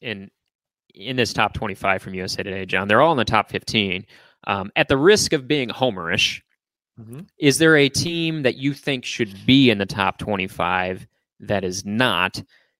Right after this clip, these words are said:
Speaker 1: I mentioned Georgia one, Alabama three, Tennessee twelve, L S U fifteen. Is there someone that, that's missing there that should be ranked in the top twenty-five?
Speaker 2: I almost hate saying this,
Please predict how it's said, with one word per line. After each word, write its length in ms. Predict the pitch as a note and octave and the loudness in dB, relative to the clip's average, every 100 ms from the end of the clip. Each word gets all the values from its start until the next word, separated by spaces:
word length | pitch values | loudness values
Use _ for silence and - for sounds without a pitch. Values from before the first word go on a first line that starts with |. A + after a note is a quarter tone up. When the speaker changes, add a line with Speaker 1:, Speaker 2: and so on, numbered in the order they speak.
| _ - | _ -10
Speaker 1:
I 60 | |
mentioned 420 | F#2+ G#2+ - - - _ | -4 -2 -4 -12 -16 _
Georgia 340 | - A#2+ C3 B2 | 0 2 2 0
one, 400 | B2 A#2+ A2+ A#2+ | 2 2 0 -2
Alabama 480 | G#2+ A2+ A2 A2+ G#2+ | -2 0 0 0 0
three, 380 | - A#2 A2 G#2 | -6 -6 -4 -4
Tennessee 480 | - A#2 G#2+ - G#2 | -6 -6 -6 -6 -8
twelve, 580 | G2 A#2 G#2+ G#2 G2+ - | -4 0 2 2 0 -6
L 220 | - G#2+ G#2 | -4 -2 -2
S 240 | F#2 - | -4 -8
U 80 | G2 | -8
fifteen. 720 | - G2 - G#2+ G2+ G2+ G2 _ _ _ _ - | -8 -8 -6 -4 -4 -4 -8 _ _ _ _ -14
Is 140 | G2+ | -8
there 140 | G2+ G2 | -8 -6
someone 580 | - D3 D3 C#3+ C#3 | -2 0 2 2 2
that, 160 | B2+ F#2+ - | 0 -2 -4
that's 240 | A2 - | -4 -4
missing 400 | A#2 B2+ - G#2+ | 0 0 0 -4
there 200 | G2 F#2+ | -2 -2
that 120 | F#2 - | -4 -8
should 180 | G#2+ | -8
be 120 | G2 F#2+ | -6 -2
ranked 440 | G2 F#2+ F2 - _ _ _ _ | 0 0 -4 -18 _ _ _ _
in 100 | F#2 | -16
the 60 | F2 | -10
top 260 | F#2+ D#2 - | -6 -6 -8
twenty-five? 380 | E2 - - - _ _ _ _ _ _ - - - _ _ _ _ _ _ _ _ _ _ _ - | -14 -10 -12 -12 _ _ _ _ _ _ -20 -20 -20 _ _ _ _ _ _ _ _ _ _ _ 0
Speaker 2:
I 80 | |
almost 460 | C#3+ G3+ F#3+ C#3 - | 4 4 4 2 4
hate 240 | C3+ C3+ | 4 2
saying 460 | - - A2+ B2 C3+ | -2 -2 2 2 2
this, 480 | C3+ D3 C3+ - | 2 2 -2 -12